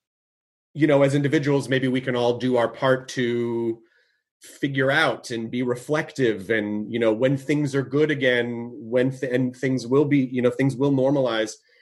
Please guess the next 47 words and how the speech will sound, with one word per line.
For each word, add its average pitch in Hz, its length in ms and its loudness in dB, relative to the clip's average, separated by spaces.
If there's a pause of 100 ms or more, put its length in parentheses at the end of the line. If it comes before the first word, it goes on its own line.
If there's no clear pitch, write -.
(220)
how 151 400 2
will 139 320 2
I 131 120 4
contribute 131 640 -2
and 117 140 -2
how 139 180 0
will 131 140 4
I 120 80 4
be 120 160 -2
a 117 40 0
part 156 240 -4
of 143 40 -2
that? 120 140 0
Because 123 200 -12
I 127 80 0
think 151 300 -2 (520)
it's 156 140 -6
so 208 160 4
easy 180 280 0
to 165 100 0
go, 139 560 0
"Oh, 175 340 0
they 214 280 2
are 180 120 2
doing 151 440 0
this 147 260 -4
or 135 100 -2
they 147 280 2
are 139 100 2
not 135 240 0
doing 123 260 -2
that." 127 340 2 (440)
And 143 200 0
sometimes 151 400 -2
you 131 60 -2
forget, 139 260 0
like, 131 140 2
"Well, 131 80 -2
what 208 140 0
am 196 100 2
I 147 160 4
doing 120 320 0
and 113 80 -2
what 135 120 2
am 123 100 0
I 120 80 2
contributing?" 110 720 -4